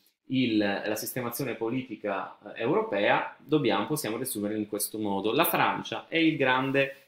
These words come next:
sconfitto, viene ridimensionato come paese a livello territoriale,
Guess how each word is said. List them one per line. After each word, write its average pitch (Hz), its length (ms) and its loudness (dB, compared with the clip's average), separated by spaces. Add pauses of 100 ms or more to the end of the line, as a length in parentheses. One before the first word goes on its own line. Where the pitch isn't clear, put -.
(100)
sconfitto, 110 880 2
viene 120 320 6
ridimensionato 170 960 4
come 120 200 2
paese 156 460 2
a 135 40 2
livello 127 340 0
territoriale, 101 960 -2